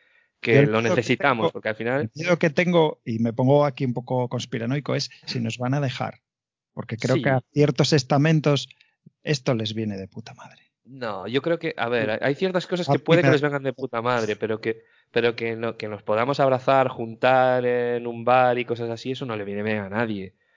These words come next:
Speaker 1: O sea,
Speaker 2: Eh,
Speaker 1: es,
Speaker 2: discrepo.
Speaker 1: es
Speaker 2: Eh,
Speaker 1: Sí,
Speaker 2: está,
Speaker 1: en que
Speaker 2: creo que está muy claro que polarizar la población les viene como Dios.
Speaker 1: Eso es distinto, claro, sí, sí,
Speaker 2: Claro.
Speaker 1: eso, polarizar
Speaker 2: Entonces,
Speaker 1: a la gente sí, pero
Speaker 2: mantenernos con el miedo, el miedo es, es un arma poderosísima.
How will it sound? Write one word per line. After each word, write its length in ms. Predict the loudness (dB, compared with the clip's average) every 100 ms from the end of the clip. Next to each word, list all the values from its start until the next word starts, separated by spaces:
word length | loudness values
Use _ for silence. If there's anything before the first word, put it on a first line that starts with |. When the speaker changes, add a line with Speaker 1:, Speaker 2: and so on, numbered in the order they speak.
| _
Speaker 1:
O 40 | -6
sea, 360 | 2 4 4
Speaker 2:
Eh, 200 | 2 -2
Speaker 1:
es, 120 | -4
Speaker 2:
discrepo. 560 | -4 -4 0 0 0 -6 _ _ _
Speaker 1:
es 100 | -6
Speaker 2:
Eh, 220 | -2 -2 -4 -10
Speaker 1:
Sí, 220 | -8 -4 0
Speaker 2:
está, 240 | 0 0 -2
Speaker 1:
en 40 |
que 120 | -4 -8
Speaker 2:
creo 80 |
que 80 | -8
está 200 | 0 6
muy 160 | 6 6
claro 320 | 6 4 4
que 120 | 0
polarizar 720 | 0 0 0 0 -2 0 2 2
la 120 | 4
población 560 | 4 4 2 2 2 2
les 140 | 0
viene 240 | -2 -2 -2
como 240 | -4 -4
Dios. 200 | -10 -2
Speaker 1:
Eso 200 | 0 0
es 80 | -4
distinto, 400 | -6 -6 -4 0
claro, 280 | 2 2 2
sí, 140 | -4
sí, 140 | -4 -2
Speaker 2:
Claro. 120 | 0
Speaker 1:
eso, 140 | 0 -2 -4
polarizar 400 | 0 4 4 4
Speaker 2:
Entonces, 40 | 2
Speaker 1:
a 20 |
la 60 | 2
gente 240 | -2 -4
sí, 180 | -4 -6
pero 240 | -2 0 0
Speaker 2:
mantenernos 520 | -4 -6 -2 -2 0
con 160 | 0 2
el 140 | 2
miedo, 500 | 4 4 2 -2 -6 _ -8
el 160 | -2
miedo 500 | 2 4 4 2 -2 _
es, 400 | -14 -12 -14 -20 -18 -12
es 180 | -4
un 140 | 2 2
arma 320 | 2 0 0
poderosísima. 840 | -2 -2 -2 -2 -2 -2 -8 -16